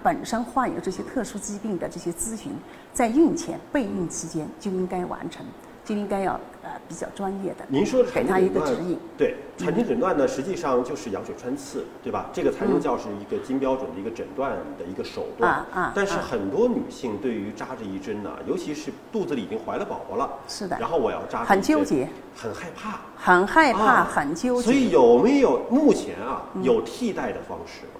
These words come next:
Speaker 2: 比如他说我就不想扎这一针，那能负责任地告诉他说你可以选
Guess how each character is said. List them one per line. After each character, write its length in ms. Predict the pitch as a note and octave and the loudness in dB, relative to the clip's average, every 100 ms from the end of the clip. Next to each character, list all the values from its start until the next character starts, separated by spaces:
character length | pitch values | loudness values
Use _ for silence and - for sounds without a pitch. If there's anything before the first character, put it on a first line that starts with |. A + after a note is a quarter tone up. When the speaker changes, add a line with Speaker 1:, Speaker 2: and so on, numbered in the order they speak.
| - - | -6 2
Speaker 2:
比 60 | |
如 80 | G3+ | 2
他 180 | - A3+ | 2 0
说 140 | A#3+ | 2
我 140 | F#3 - | 2 0
就 120 | F3+ | -2
不 160 | - | -2
想 160 | F#3+ - - | -4 -6 -6
扎 160 | C3+ B2+ | -4 -2
这 100 | B2+ | -4
一 140 | F#2+ - | -8 -4
针， 200 | A2+ A2+ - - - - | -2 -2 -8 -14 -20 -12
那 180 | - D#3 - - - - - - | 0 0 0 -8 -14 -18 -10 0
能 180 | B2+ | 2
负 200 | - G#3+ | 2 0
责 160 | - G2+ | 0 2
任 140 | A2 C3 | 4 4
地 80 | |
告 160 | A2 B2+ | 4 0
诉 100 | - - | -2 -4
他 220 | A2 G#2 - - - - | -4 -4 -8 -16 -20 -2
说 300 | A#2+ A2 A2 | 0 0 0
你 100 | G#2+ | -6
可 160 | - C3 | 2 4
以 120 | C#4+ | 4
选 220 | C4+ | 2